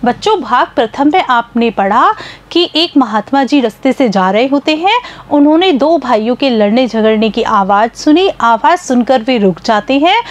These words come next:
और जानने की कोशिश करते हैं कि दोनों भाई किस बात पर लड़ रहे हैं। उन्हें पता चलता है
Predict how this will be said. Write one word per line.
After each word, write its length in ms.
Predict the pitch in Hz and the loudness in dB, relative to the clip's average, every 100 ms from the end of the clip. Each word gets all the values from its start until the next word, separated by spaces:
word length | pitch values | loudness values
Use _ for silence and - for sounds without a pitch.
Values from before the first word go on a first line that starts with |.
| - - - | -14 -12 -2
और 200 | 285 262 | 0 0
जानने 380 | 226 214 226 247 | -2 -2 -2 -2
की 140 | 247 | -4
कोशिश 420 | - 208 - 269 | -2 -2 -2 -4
करते 380 | - 254 247 285 | 0 -2 0 0
हैं 200 | 330 392 | 0 0
कि 120 | 339 | 0
दोनों 420 | 226 233 247 285 | 0 0 2 0
भाई 300 | 214 220 262 | 0 0 0
किस 220 | 294 - - 196 | 0 -4 -4 -2
बात 200 | 185 196 - | -2 -2 -4
पर 140 | 285 320 | -2 0
लड़ 320 | 233 196 185 | 0 0 0
रहे 300 | 202 220 269 | -2 0 0
हैं। 260 | 294 403 508 - - - | 2 2 0 -6 -20 -4
उन्हें 240 | 285 294 349 | 2 2 2
पता 280 | 220 208 202 | -2 -2 -4
चलता 360 | - 254 269 | -2 0 0
है 300 | 302 370 427 | 2 2 2